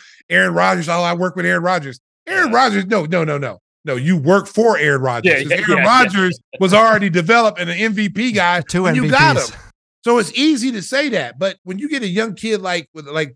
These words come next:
Speaker 1: Justin Fields, you gotta put him in a skill s-, in his skill set where he can get out and do his things that he does. And if he's not your quarterback, because I'm telling you right now, Mark, the, the Caleb, the Caleb, uh, the Caleb Williams thing,
Speaker 2: Williams.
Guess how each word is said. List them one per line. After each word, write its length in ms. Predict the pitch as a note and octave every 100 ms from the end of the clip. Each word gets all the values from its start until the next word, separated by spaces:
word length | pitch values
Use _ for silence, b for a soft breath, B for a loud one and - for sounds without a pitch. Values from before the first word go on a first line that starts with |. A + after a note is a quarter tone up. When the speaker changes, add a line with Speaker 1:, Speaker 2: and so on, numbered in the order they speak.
| _
Speaker 1:
Justin 360 | C#3+ F#3+ F3+ C#3+
Fields, 380 | D#3+ C3+ C3+ _ _ _ _ _ _ _ E3
you 200 | A#3 F4
gotta 220 | C#4 B3
put 220 | E3 - A3
him 100 | G3
in 80 | E3+
a 40 |
skill 320 | C3+ - E3+ D#3
s-, 140 | -
in 180 | D3 C#3
his 140 | C#3
skill 280 | - F3 F3
set 260 | D3 D#3+ C3+
where 120 | B2+
he 180 | B2+ D#3
can 140 | D3+ C#3
get 120 | C#3
out 140 | C3+ B2+
and 80 |
do 120 | B2 B2+
his 220 | B2 A#2+
things 260 | B2+ A#2
that 100 | A#2
he 80 | A#2
does. 360 | G#2+ A#2 A2+ - _ -
And 120 | D#3
if 80 | D3+
he's 160 | G3 E3
not 220 | A#3 -
your 100 | F#3
quarterback, 480 | G#3 G3 G3 F#3 B B
because 220 | F3 D#3+ F3+
I'm 120 | F3+
telling 260 | G#3+ A#3+
you 80 | A3+
right 180 | A3 G#3
now, 160 | F#3 E3
Mark, 300 | C#3+ C#3 - _ _ _
the, 140 | D3+ C#3
the 140 | C3+
Caleb, 540 | B2+ F#3 G#3+ A3 F#3 C3+
the 120 | C#3+
Caleb, 460 | F3+ G3+ G3 E3+ E3+
uh, 480 | E3 D#3+ D3+ D3 C3
the 80 | C3+
Caleb 300 | E3+ F#3 D#3+
Williams 400 | E3 G3+ G#3+ F#3+
thing, 100 | C#3+
Speaker 2:
Williams. 400 | D3 A2+ F#2+